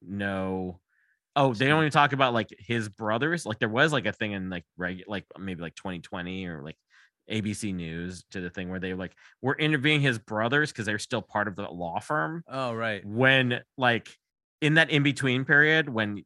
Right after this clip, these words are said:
Speaker 1: he put out, like, a reward for
Speaker 2: Right.
Speaker 1: to f-,
Speaker 2: His,
Speaker 1: like, "Help me
Speaker 2: his
Speaker 1: find my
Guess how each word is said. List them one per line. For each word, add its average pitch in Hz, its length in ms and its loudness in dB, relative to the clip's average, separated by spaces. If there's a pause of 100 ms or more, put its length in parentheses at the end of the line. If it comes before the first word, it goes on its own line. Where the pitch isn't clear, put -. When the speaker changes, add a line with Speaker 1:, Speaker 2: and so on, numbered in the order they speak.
Speaker 1:
he 113 240 -4
put 110 220 -2
out, 101 200 0
like, 98 280 -6 (480)
a 117 80 2
reward 117 920 4 (520)
for 123 160 2
Speaker 2:
Right. 110 320 4 (260)
Speaker 1:
to - 80 -12
f-, - 140 -12
Speaker 2:
His, 123 100 -2
Speaker 1:
like, 110 160 2
"Help 131 220 0
me 151 80 0
Speaker 2:
his - 80 -4
Speaker 1:
find 143 260 6
my 131 400 4